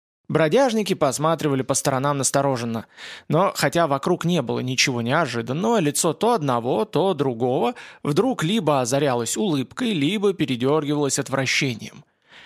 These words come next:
Кася с тоской понимала, что они тоже что-то видят на сами там, на дальнем пока что берегу, осязают, чуют.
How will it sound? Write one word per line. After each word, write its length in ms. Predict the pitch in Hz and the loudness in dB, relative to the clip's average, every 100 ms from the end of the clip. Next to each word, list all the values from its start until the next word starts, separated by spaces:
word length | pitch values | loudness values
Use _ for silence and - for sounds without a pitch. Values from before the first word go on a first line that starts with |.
| - _ | -20 _
Кася 340 | 139 139 135 | 2 4 2
с 60 | 123 | 0
тоской 380 | 127 - 143 131 | 0 0 0 0
понимала, 560 | 131 123 135 135 120 | 0 0 0 2 0
что 220 | 113 127 | 0 0
они 180 | 120 135 | 0 -2
тоже 340 | 127 170 135 117 | 2 2 2 0
что-то 300 | - 123 123 | 0 0 0
видят 340 | 123 123 123 | -2 -2 -2
на 120 | 131 | 0
сами 360 | 120 - 151 147 | 2 2 2 -2
там, 400 | 131 139 120 135 - - - - | -2 0 0 -4 -14 -16 -12 0
на 160 | 151 | 2
дальнем 380 | 131 135 127 120 | 2 2 0 -2
пока 280 | 120 - 123 | -2 0 -2
что 160 | - | -2
берегу, 500 | 120 127 135 143 165 - _ | -4 -2 -4 -4 -10 -14 _
осязают, 720 | 147 143 139 120 117 107 - - _ | 0 2 2 2 2 0 -6 -20 _
чуют. 480 | - 165 139 - | 2 4 2 -2